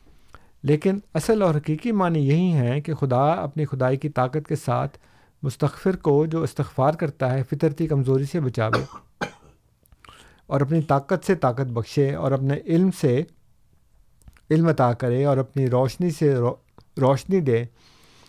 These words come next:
کیونکہ خدا انسان کو پیدا کر کے ال-، اس سے الگ نہیں ہوا، بلکہ وہ جیسا کہ انسان کا خالق ہے اور اس کے تمام قوا اندرونی اور بیرونی کا پیدا کرنے والا ہے، ویسا ہی وہ انسان کا قیوم بھی ہے،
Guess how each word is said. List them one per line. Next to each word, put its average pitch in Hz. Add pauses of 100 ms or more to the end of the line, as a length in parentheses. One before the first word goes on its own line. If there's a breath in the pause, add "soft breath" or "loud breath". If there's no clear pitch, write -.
(140 soft breath)
کیونکہ 151
خدا 139
انسان 160
کو 170
پیدا 143
کر 151
کے 170 (280)
ال-، 156
اس 196
سے 185 (360)
الگ 160
نہیں 180
ہوا، 117 (920 soft breath)
بلکہ 135
وہ 143
جیسا 135
کہ 180
انسان 160
کا 180
خالق 147
ہے 127
اور -
اس 135
کے 151
تمام 147
قوا 139
اندرونی 147
اور 160
بیرونی 135
کا 160
پیدا 147
کرنے 151
والا 127
ہے، 123 (800 soft breath)
ویسا 147
ہی 190
وہ 180
انسان 135
کا 202
قیوم 160
بھی 135
ہے، 107